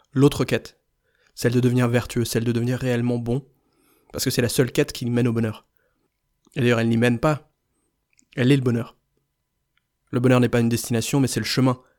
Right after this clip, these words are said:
qu'on parcourt quand on cherche à se rapprocher de la vertu. Alors regardez autour de vous dans votre vie les choses qui vous alourdissent,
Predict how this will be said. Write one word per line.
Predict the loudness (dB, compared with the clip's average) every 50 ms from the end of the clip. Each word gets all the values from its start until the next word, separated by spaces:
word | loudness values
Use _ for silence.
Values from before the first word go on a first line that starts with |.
| _ -12
qu'on | -8 -4
parcourt | -4 -4 -4 -4 -4 -4 -4 -4 -8 _ _ _ _ _ _ _ _ _ _ _ _ _ _ _ _ _ _
quand | -10 -8 -6
on | -4
cherche | -4 -4 -4 -4 -6 -10 -12 -14 _ _ _ _ _ _ _ _ _ _ _ -10
à | -8 -6
se | -2 -2
rapprocher | -2 -2 -2 -2 -2 0 0
de | 0
la | 0
vertu. | 0 -2 -4 -6 -10 -12 -12 _ _ _ _ _ _ _ _ _ _ _ _ _ _ _ _ _ _
Alors | -4 -2 0
regardez | 2 2 4 4 4 4
autour | 2 2 2 0
de | 0 0
vous | 0 0 0
dans | 0 0
votre | -2 -4 -4
vie | -2 -2 -2
les | -2 -2
choses | -2 -2 -2 -2 -2 -6 -12 _ _ _ _ _ _ _ _ _ _ _ _ _ _ _ _ _ _
qui | -8 -4
vous | -2 0 2
alourdissent, | 2 4 2 2 2 0 -2 -2 -4 -6 -8